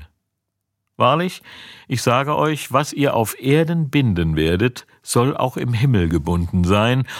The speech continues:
und was ihr auf Erden lösen werdet, soll auch im Himmel gelöst sein. Weiter sage ich euch, wenn zwei unter euch eins werden, um irgendetwas zu bitten,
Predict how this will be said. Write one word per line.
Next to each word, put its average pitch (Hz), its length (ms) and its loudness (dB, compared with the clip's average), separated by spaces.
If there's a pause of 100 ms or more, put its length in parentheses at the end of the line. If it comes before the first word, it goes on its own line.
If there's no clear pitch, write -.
und 123 180 0
was 160 180 0
ihr 165 200 0
auf - 200 -4
Erden 143 400 0
lösen 127 540 2
werdet, 101 380 2
soll 120 340 0
auch 113 240 -4
im 120 180 -2
Himmel 98 360 4
gelöst 87 480 0
sein. 76 340 -6 (1600)
Weiter 117 440 0
sage 127 360 -2
ich 127 180 -6
euch, 131 380 -2 (640)
wenn 101 180 2
zwei 170 460 0
unter 156 320 -4
euch 127 260 -2 (140)
eins 123 480 -2
werden, 82 500 -4 (380)
um 110 200 2
irgendetwas 156 680 0
zu - 120 -4
bitten, 92 480 -2